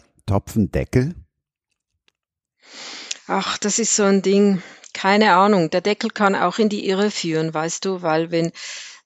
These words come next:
Speaker 2: du sagst Cozy Crime und dann erwarten die Leute das und das und dann ist es nicht genau das und das und dann schreiben sie, es ist aber ein ganz schlechter Krimi, weil er ist nicht das und das.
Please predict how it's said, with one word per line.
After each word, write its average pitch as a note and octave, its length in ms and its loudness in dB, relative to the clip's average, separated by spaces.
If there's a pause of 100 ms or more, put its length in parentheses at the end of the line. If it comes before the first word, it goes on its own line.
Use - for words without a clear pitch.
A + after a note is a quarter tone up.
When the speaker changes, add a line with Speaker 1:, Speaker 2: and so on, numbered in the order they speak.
Speaker 2:
du F#3+ 80 -8
sagst F#3 360 -2
Cozy G#3+ 360 -4
Crime F#3+ 500 2
und F3+ 160 -4
dann F3+ 120 0
erwarten F3 400 2
die G3 80 -4
Leute F3 320 -4
das E3+ 260 -2
und F3+ 160 -6
das G#3 260 0
und G3+ 160 -2
dann F#3 100 0
ist A#3 220 0
es B3 120 -2
nicht A#3+ 200 2
genau F#3+ 280 4
das F#3 260 2
und F#3 140 -2
das F#3 240 -2
und G3 120 -2
dann F3+ 140 -2
schreiben E3 400 -2
sie, E3+ 240 -4
es - 180 -6
ist E3 140 -4
aber D3 180 -4
ein C#3+ 200 -6
ganz D3+ 280 2
schlechter - 420 -4
Krimi, E3 440 2
weil C3+ 180 -4
er - 160 -10
ist - 160 -8
nicht D#3+ 220 -10
das - 160 -6
und D3+ 160 -10
das. - 220 -4